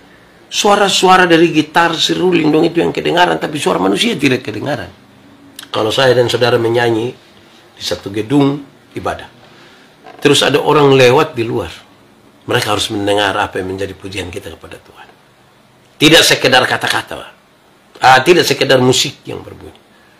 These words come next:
tetapi kata-kata kita yang kita ungkapkan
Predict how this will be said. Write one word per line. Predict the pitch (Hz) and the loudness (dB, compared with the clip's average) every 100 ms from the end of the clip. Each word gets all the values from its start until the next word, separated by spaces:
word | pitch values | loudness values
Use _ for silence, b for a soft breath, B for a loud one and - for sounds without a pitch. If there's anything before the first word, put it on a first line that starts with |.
| b b b b b | b b b b b
tetapi | - - 120 - | -12 -8 -6 -6
kata-kata | - 120 147 143 | -4 -4 -4 -6
kita | 131 156 147 | -2 0 2
yang | 127 | 0
kita | - | 0
ungkapkan | - 160 156 _ - 226 - - - - 131 | -2 -2 -4 _ 2 2 0 -14 -8 -6 -4